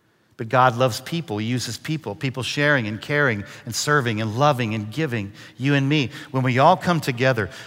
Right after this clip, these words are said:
the local church is a beautiful thing. You know what's not beautiful? When the local church is divided, when you're disengaged and you're aloof, when,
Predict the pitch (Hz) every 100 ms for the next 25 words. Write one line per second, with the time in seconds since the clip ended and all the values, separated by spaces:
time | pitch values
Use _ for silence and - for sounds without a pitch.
0 | - 113 135 143 123 - 139 120 113 110
1 | 101 104 151 156 117 107 139 131 98 104
2 | - _ _ _ _ _ _ _ 139 143
3 | 120 - 117 127 127 143 135 151 151 139
4 | - - _ _ _ _ 117 110 110 101
5 | 107 - 107 104 87 95 107 107 92 90
6 | - _ _ _ _ _ _ _ - 107
7 | 101 95 120 - 104 107 113 104 - 101
8 | 98 95 98 113 107 - 107